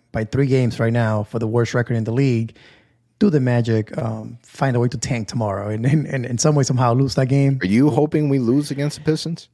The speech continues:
Speaker 1: I'm not. I, I wouldn't mind seeing a win Friday night. I'm going to the game. Give me a win. Make me, have me leaving fun and happy <laughs> at Amway Center tomorrow.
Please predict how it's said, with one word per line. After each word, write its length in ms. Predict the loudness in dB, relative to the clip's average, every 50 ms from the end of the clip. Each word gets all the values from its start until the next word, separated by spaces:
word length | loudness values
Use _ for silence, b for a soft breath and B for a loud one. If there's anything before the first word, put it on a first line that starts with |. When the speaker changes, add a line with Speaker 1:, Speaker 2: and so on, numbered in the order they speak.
| _ -2
Speaker 1:
I'm 160 | -2 -2 -2
not. 300 | -4 -6 -8 -12 -16 _ _ -14
I, 220 | -8 -4 0 0
I 20 | 2
wouldn't 220 | 4 4 4 4
mind 200 | 4 4 2 2
seeing 160 | 2 2 2
a 60 | 2
win 260 | 2 0 0 0 0 -2
Friday 280 | 0 0 2 2 2
night. 320 | 2 0 0 -2 -2 -4 -4
I'm 140 | -4 -2 0
going 220 | 2 2 2 2 0
to 80 | -2
the 60 | -4
game. 480 | -2 0 0 0 0 0 0 0 -2 -4 -8 _ _ -6
Give 120 | -2 0
me 80 | 2 2
a 80 | 2
win. 320 | 2 2 0 0 -2 -4 -6 -10 -12 -10 -10 -10 -10 -10 -10
Make 220 | -8 -6 -6 -2 -2
me, 160 | -2 -2 -2 -4 -10 -12 -10 -6 -4
have 240 | -2 0 0 2 2
me 80 | 2 2
leaving 380 | 2 2 2 2 0 -2 -4 -10 _ _
fun 380 | _ _ -2 0 0 2 2 0
and 120 | 0 0
happy 420 | 0 0 0 0 -2 -4 -4 -4 -4
<laughs> 20 |
at 120 | -2 0 2 2 2 2
Amway 260 | 2 2 2 2 2
Center 260 | 2 0 0 0 -2
tomorrow. 440 | -2 -2 -2 -2 0 0 -2 -2 -4